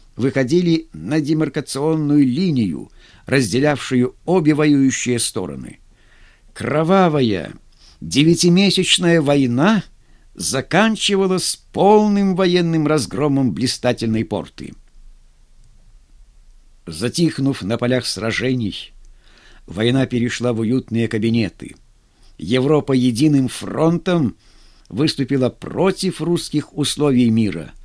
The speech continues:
а в особенности против создания автономного болгарского государства. Ощутив поддержку, турецкое правительство начало упорствовать. Глава турецкой делегации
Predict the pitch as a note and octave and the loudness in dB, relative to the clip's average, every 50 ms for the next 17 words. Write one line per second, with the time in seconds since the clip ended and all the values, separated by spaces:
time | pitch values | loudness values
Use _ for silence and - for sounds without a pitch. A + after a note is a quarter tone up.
0 | - - - - - - - - A2+ A2 A2+ - - D3+ G3 F#3+ F3 F#3+ F3+ E3+ | -20 -20 -20 -20 -20 -16 -6 -4 -2 -2 -2 -2 -2 -2 -2 -2 -2 -2 -4 -4
1 | D3+ - - - C#3 - - C#3+ D3 - D3 B2+ A2+ - - C3+ A#2+ F2+ D2+ E2 | -4 -6 -4 -4 -4 -2 0 -2 -2 -2 -2 -6 -6 -4 -4 -4 -4 -4 -2 -2
2 | C#3 D3+ D3 C3+ C3+ C3 C3 C3 _ - C#3+ C3+ - - - - G2+ F#2 F#2+ C#3+ | 0 0 0 0 0 0 -2 -2 _ -4 -6 -6 -6 -6 -10 -8 -6 -4 -2 -2
3 | G3 G#3 G3 G3 G3 G3 F3 F3+ F#3 C3+ F#2 B2 C3 B2+ F#2+ A#2+ C3 B2+ A#2 - | 0 0 0 0 -2 -2 0 -2 -2 -2 -2 -2 -2 -2 0 0 -2 -2 -2 -6
4 | - - G#2 G#2 G#2 G2 G2 - G#2+ E2+ E2+ D2 - - - - - - - - | -8 -6 -6 -4 -4 -4 -6 -6 -8 -8 -10 -10 -12 -12 -14 -14 -16 -18 -20 -20
5 | _ - - - - _ _ - - _ _ - - - - - - _ - - | _ -20 -20 -20 -20 _ _ -20 -20 _ _ -20 -20 -20 -20 -20 -20 _ -6 -2
6 | F3+ F3+ - - - G3 G3+ F3 - - G3+ G3 E3 - _ - E3+ F3 D#3+ D3 | -2 0 0 -2 -2 -4 -6 -6 -4 -4 -4 -4 -4 -6 _ -2 -2 -2 -2 -2
7 | C#3+ G#3 B3 A3+ F3 - - - - - B1+ - - _ _ _ _ - - - | -2 0 0 0 -2 -4 -8 -8 -10 -12 -14 -14 -14 _ _ _ _ -20 -20 -20
8 | _ _ - - F3+ F#3+ G3 G3 F#3+ F3+ - - F3+ F3+ F3+ - - F3 F3+ F3+ | _ _ -2 2 4 4 4 4 2 0 -2 -2 0 0 0 0 0 -2 0 0
9 | G#3 B3+ B3 - D3 A#2+ - - - - F2+ F2 D#2+ D2 - - - - - - | 0 -2 -2 -2 -2 -4 -4 -4 -6 -6 -8 -8 -8 -8 -12 -16 -20 -20 -20 -20
10 | - - - F#2+ A#2 C#3+ D3+ - - E3+ F3+ G3 F#3+ - - G#3+ A#3 A3+ - - | -20 -12 -6 -4 -2 -2 -2 -2 -2 0 0 0 -2 -4 -4 -4 -4 -4 -2 0
11 | C#3+ C#3+ C#3 C3 - - - D3 C#3+ D3 D#3+ D#3+ - - - - - - _ _ | 0 0 0 -2 -4 -6 -4 -4 -4 -4 -6 -8 -10 -14 -16 -16 -18 -20 _ _
12 | _ _ _ - - - - - - A2 C#3 D3 D#3+ E3 E3+ F3+ G3 F#3+ G3 F#3+ | _ _ _ -20 -20 -20 -18 -14 -8 -6 0 2 2 4 4 2 2 2 2 2
13 | F3+ F#3 F#3 F#3 - - F#3 F3 D#3 F3 - E3+ D3+ C3 D3 E3+ F3+ F3 - - | 2 2 0 -2 -4 -4 -2 -2 0 0 0 0 0 0 0 0 -2 -4 -6 -4
14 | E3+ E3 D#3 - | -2 0 0 0